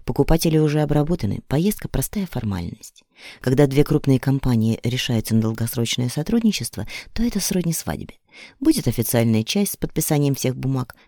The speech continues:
потом небольшой банкет". "Банкет? А мне нужно будет на нём присутствовать?"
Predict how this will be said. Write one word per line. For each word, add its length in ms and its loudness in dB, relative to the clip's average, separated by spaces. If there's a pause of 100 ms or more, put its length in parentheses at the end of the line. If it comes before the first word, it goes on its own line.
потом 240 2
небольшой 340 2
банкет". 400 -6 (540)
"Банкет? 680 0 (400)
А 100 2
мне 180 6
нужно 260 4
будет 260 0
на 80 4
нём 160 4
присутствовать?" 760 -6